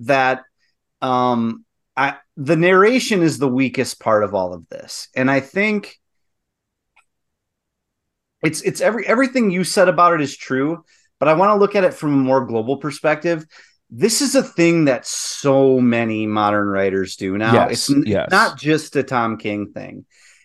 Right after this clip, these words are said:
Speaker 1: It's a Ram V thing. It's a,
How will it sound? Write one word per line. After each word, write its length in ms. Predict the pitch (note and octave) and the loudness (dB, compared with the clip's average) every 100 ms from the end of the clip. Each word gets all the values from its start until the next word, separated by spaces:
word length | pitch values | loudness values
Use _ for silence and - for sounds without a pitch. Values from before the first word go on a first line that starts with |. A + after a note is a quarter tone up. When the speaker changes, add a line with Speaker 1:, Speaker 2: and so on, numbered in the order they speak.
| _ _ | _ _
Speaker 1:
It's 260 | C3+ C3+ C#3+ | -2 -2 0
a 120 | C3+ | 0
Ram 400 | A#2+ A#2+ B2+ B2+ | 2 2 2 0
V 280 | B2+ E3 D#3 | 0 -2 -2
thing. 500 | D#3 E3 G#2 F2+ F2+ | -2 -2 -2 -4 -8
It's 340 | A#2+ A#2 - | -6 -6 -8
a, 540 | - A#2+ A#2 A#2 A#2 | -4 0 0 0 -2